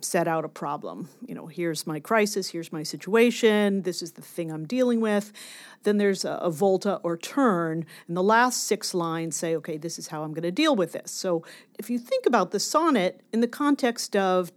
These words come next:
again, Du Bois's Souls of Black Folk and his, his famous invocation of double consciousness, you know, that African Americans are, are always speaking with two minds, two voices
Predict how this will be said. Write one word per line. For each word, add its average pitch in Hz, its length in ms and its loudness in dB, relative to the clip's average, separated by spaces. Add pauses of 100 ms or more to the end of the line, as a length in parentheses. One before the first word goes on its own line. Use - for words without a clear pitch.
again, 170 340 0
Du 190 100 -2
Bois's 180 720 2 (360)
Souls 185 320 0
of 165 120 -2
Black 180 260 0
Folk 165 340 -2
and 160 120 -4
his, 165 360 -4
his 170 220 -4
famous 175 380 -6
invocation 170 580 -6
of 165 160 -8
double 165 220 -6
consciousness, - 920 -10
you - 140 -14
know, - 140 -16
that 170 200 -4 (440)
African 175 260 -6
Americans 175 460 -2
are, 160 220 -4 (220)
are 175 160 0
always 170 360 2
speaking 170 340 -6
with 156 180 -8
two 185 140 -8
minds, 165 400 -6
two 170 140 -6
voices 156 720 -4